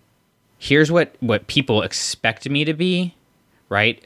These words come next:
Palpatine expected Rey to be a certain way. Palpatine expected Kylo to be a certain way.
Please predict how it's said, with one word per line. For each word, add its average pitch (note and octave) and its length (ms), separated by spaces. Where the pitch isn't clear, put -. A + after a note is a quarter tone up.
Palpatine A#2+ 400
expected A2 640
Rey G#2+ 500
to A#2 100
be G#2+ 140
a G#2 60
certain G#2 280
way. G#2 140
Palpatine G#2 360
expected G2+ 500
Kylo G2 360
to F#2+ 60
be F#2 140
a F2+ 60
certain F#2+ 380
way. F#2 360